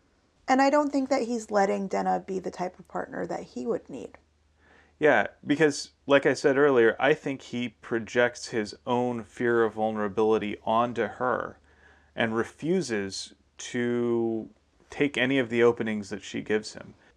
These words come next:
Speaker 1: I want to go back into some of the more cuteness and also some of the kind of, eh, throwbacks is probably the right word. "We bought a loaf of bread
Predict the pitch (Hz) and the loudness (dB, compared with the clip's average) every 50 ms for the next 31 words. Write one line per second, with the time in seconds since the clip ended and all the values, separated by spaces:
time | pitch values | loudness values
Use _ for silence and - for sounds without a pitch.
0 | _ _ _ _ _ _ - 240 240 247 254 254 269 285 285 285 269 269 254 233 | _ _ _ _ _ _ 2 2 4 6 4 4 4 2 2 2 2 4 4 4
1 | 233 233 240 226 247 233 226 - 208 214 226 220 220 - 226 220 220 214 196 - | 4 2 -2 -4 -4 -6 -4 -4 -2 -2 -2 -2 -2 -4 -4 -2 -2 -2 -4 -4
2 | - - - - 180 180 175 - - - - _ _ _ _ _ _ _ _ _ | -8 -12 -8 -4 -4 -4 -4 -4 -8 -14 -16 _ _ _ _ _ _ _ _ _
3 | - 233 240 - 240 254 262 262 285 277 269 262 254 247 240 - - - - 254 | 2 4 6 6 6 4 4 4 2 2 4 4 4 4 4 2 -2 -2 -2 0
4 | 247 254 254 233 226 233 - 226 214 214 214 208 208 202 208 - _ - - 240 | 0 0 0 -2 -4 -6 -4 -4 -2 -2 -2 -2 -4 -4 -6 -10 _ -10 -6 -4
5 | 240 226 208 175 170 170 170 175 170 - _ _ _ _ _ _ _ - - - | -2 0 0 0 0 0 -2 -4 -8 -16 _ _ _ _ _ _ _ -12 -10 -8
6 | - - 359 370 359 - - - - 277 285 277 311 311 320 320 - - - - | -8 -6 -8 -8 -10 -12 -8 -4 -2 -2 0 2 0 0 0 -2 -6 -14 -18 -18
7 | - _ _ _ - 262 - - - 262 254 262 254 240 269 262 240 254 247 226 | -20 _ _ _ -12 -12 -8 -2 0 2 2 2 0 0 -2 0 2 2 2 4
8 | 226 220 214 214 208 - - _ _ _ _ _ - 220 214 220 208 226 262 - | 4 4 4 2 0 -4 -8 _ _ _ _ _ -4 0 2 2 2 0 -2 -6
9 | _ _ _ _ _ _ _ _ _ _ _ _ _ _ _ - 226 226 202 233 | _ _ _ _ _ _ _ _ _ _ _ _ _ _ _ -4 -2 2 6 8
10 | 226 247 254 285 277 269 262 247 - 254 226 - - 226 233 247 269 294 285 285 | 8 8 8 6 6 4 4 4 2 -2 -4 -4 -4 -2 0 0 0 0 -2 -8